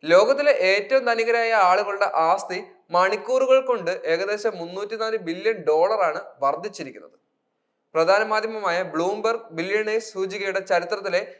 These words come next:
ഏറ്റവും വലിയ ഒരു ദിവസത്തെ നേട്ടം കൂടിയാണ് ഇതെന്ന് ചരിത്രം രേഖപ്പെടുത്തി. ചൈന ഒഴികെയുള്ള വ്യാപാര പങ്കാളികൾക്ക് ചുമത്തിയ അധിക താരിഫ് തൊണ്ണൂറ് ദിവസത്തേക്ക് താൽക്കാലികമായി മരവിപ്പിക്കുന്നുവെന്ന യു എസ് പ്രസിഡന്റ് ഡൊണാൾഡ് ട്രംപിന്റെ പ്രഖ്യാപനമാണ്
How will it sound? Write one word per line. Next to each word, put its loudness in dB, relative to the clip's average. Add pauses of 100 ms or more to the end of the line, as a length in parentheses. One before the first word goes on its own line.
(140)
ഏറ്റവും 4
വലിയ 4
ഒരു 2
ദിവസത്തെ -2
നേട്ടം 0
കൂടിയാണ് -2 (100)
ഇതെന്ന് -8
ചരിത്രം -4
രേഖപ്പെടുത്തി. -12 (680)
ചൈന 6
ഒഴികെയുള്ള 4 (120)
വ്യാപാര 6
പങ്കാളികൾക്ക് -2
ചുമത്തിയ -2 (100)
അധിക 2
താരിഫ് 0 (360)
തൊണ്ണൂറ് 2
ദിവസത്തേക്ക് -2
താൽക്കാലികമായി 2
മരവിപ്പിക്കുന്നുവെന്ന -4 (220)
യു -2
എസ് -2
പ്രസിഡന്റ് -2
ഡൊണാൾഡ് 0
ട്രംപിന്റെ -4
പ്രഖ്യാപനമാണ് -2